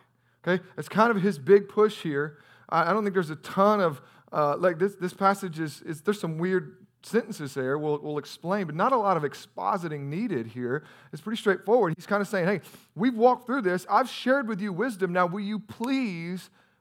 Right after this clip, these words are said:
put it into your life?" The Bible says it's a really foolish thing to be a hearer of the word, but not a doer. James says it's like looking in a mirror, going, "Okay, that's what I look like," and then walking away and forgetting. We don't wanna do that. We wanna let the word of God read us. We wanna let it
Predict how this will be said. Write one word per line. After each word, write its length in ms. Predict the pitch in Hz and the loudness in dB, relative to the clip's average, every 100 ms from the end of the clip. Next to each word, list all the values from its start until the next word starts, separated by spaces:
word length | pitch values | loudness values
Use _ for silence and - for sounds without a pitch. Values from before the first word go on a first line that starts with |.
| _ - | _ -2
put 220 | 240 277 | 2 2
it 80 | 233 | 2
into 180 | 220 | 2
your 140 | 190 175 | 2 2
life?" 420 | 190 135 - _ _ _ _ _ | 0 0 -8 _ _ _ _ _
The 60 | 139 | 2
Bible 220 | 190 202 | 4 4
says 240 | - 170 | 0 -2
it's 140 | 214 214 | -2 -2
a 40 | |
really 280 | 170 190 196 | -2 -2 -4
foolish 400 | 196 196 202 190 | -4 -2 -2 -4
thing 180 | 185 160 | -6 -6
to 60 | |
be 160 | 143 147 | -6 -6
a 40 | |
hearer 380 | 131 - 180 175 | -6 -6 -4 -2
of 100 | 160 | -4
the 80 | 151 | -4
word, 400 | 143 139 117 107 _ _ _ | -2 -2 -2 -8 _ _ _
but 100 | - | -10
not 160 | 127 120 | -8 -6
a 60 | 117 | -6
doer. 320 | 123 101 - _ _ _ _ _ _ _ _ _ _ | -8 -10 -16 _ _ _ _ _ _ _ _ _ _
James 240 | 113 165 156 | -6 -4 -2
says 160 | 156 | -4
it's 140 | 170 - | -4 -2
like 160 | 165 | -2
looking 280 | 143 175 208 | -2 -2 -2
in 80 | 214 | -2
a 40 | |
mirror, 300 | 202 170 226 - _ _ _ _ _ _ _ _ - | -2 -4 -6 -10 _ _ _ _ _ _ _ _ -8
going, 120 | 147 | -8
"Okay, 220 | 147 147 151 | -6 -8 -10
that's 120 | - | -12
what 80 | 143 | -6
I 40 | 139 | -6
look 140 | 139 | -4
like," 140 | 139 | -6
and 80 | 147 | -4
then 100 | 143 | -4
walking 220 | 147 160 | -2 -2
away 100 | 156 | -4
and 100 | 147 | -6
forgetting. 420 | - 120 139 113 104 _ _ - | -8 -8 -8 -8 -10 _ _ -6
We 120 | 208 | 0
don't 60 | |
wanna 140 | 247 165 | 0 -2
do 300 | 113 151 170 | -4 -6 -4
that. 180 | 107 104 | -8 -6
We 120 | 180 | 0
wanna 200 | 220 180 - - | 0 0 -8 -6
let 340 | 156 185 202 | 4 4 4
the 60 | 196 | 0
word 220 | 208 190 | 2 2
of 80 | 175 | 2
God 200 | 160 151 | 2 0
read 320 | 135 151 196 | 0 -2 2
us. 380 | 180 208 254 - | 4 4 0 -10
We 100 | 165 | -8
wanna 160 | 170 170 | -4 0
let 160 | 160 | 4
it 100 | 165 | 4